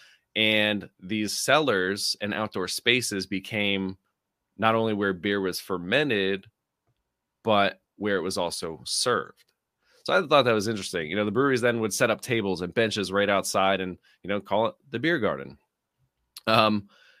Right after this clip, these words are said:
it was illegal for breweries to sell food, so patrons would have to bring their own. Um, eventually, the ban was lifted,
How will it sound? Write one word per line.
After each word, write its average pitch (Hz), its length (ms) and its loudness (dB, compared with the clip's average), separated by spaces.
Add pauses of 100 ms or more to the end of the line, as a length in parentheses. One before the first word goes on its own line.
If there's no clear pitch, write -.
(340)
it 131 160 4
was 139 220 4
illegal 127 840 4
for 123 180 -2
breweries 123 600 0
to - 140 -6
sell 113 280 0
food, 147 580 -4 (360)
so 101 180 -6
patrons 95 480 -8
would 101 100 -8
have 104 220 -6
to 107 80 -6
bring 110 220 -2
their 117 220 -4
own. 151 300 -6 (800)
Um, 90 300 -4
eventually, 113 440 0
the 104 80 -4
ban 107 260 2
was 113 180 -4
lifted, 101 500 0